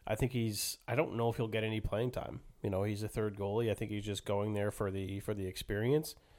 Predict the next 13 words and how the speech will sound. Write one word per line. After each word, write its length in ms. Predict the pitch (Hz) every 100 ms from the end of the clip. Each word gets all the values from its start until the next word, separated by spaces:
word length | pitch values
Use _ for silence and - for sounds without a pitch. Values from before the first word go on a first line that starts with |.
| - - -
and 440 | 98 98 98 98 -
just 200 | 107 -
because 280 | 117 104
we 120 | 98 98
know 220 | 98 98
how 300 | 104 98 95 - -
highly 500 | 104 101 101 98 95 - - -
touted 320 | 104 104 104
he 140 | 104 95
is, 260 | 107 131
and 280 | 95 95 98 - - - - _ _ _
he's 280 | - 98 95
just 280 | 101 -